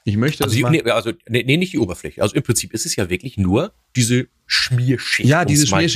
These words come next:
Speaker 2: ganz
Speaker 1: nicht die
Speaker 2: ketzerisch
Speaker 1: Arbeitsplatte,
Speaker 2: zu sagen,
Speaker 1: nur
Speaker 2: ne?
Speaker 1: diese Schmierschicht wird verändert.
Speaker 2: Genau,
Speaker 1: Genau, genau.
Speaker 2: genau.
Speaker 1: Ich möchte das kurz mal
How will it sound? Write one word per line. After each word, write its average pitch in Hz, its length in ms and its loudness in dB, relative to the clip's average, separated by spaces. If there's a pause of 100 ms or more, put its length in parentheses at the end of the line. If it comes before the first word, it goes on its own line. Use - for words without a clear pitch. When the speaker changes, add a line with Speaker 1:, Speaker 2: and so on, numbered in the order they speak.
Speaker 2:
ganz 117 100 0
Speaker 1:
nicht 170 180 2
die - 40 2
Speaker 2:
ketzerisch 143 180 2
Speaker 1:
Arbeitsplatte, 107 380 0
Speaker 2:
zu 90 80 -4
sagen, 101 120 2
Speaker 1:
nur 165 80 2
Speaker 2:
ne? 165 100 2
Speaker 1:
diese 160 180 2
Schmierschicht 135 480 0
wird 95 120 0
verändert. 82 300 2
Speaker 2:
Genau, 240 200 2
Speaker 1:
Genau, 95 320 0
genau. 92 160 -2 (100)
Speaker 2:
genau. - 40 -18 (320)
Speaker 1:
Ich 107 140 0
möchte 165 260 0
das 143 160 -2
kurz - 280 -4
mal 135 360 -2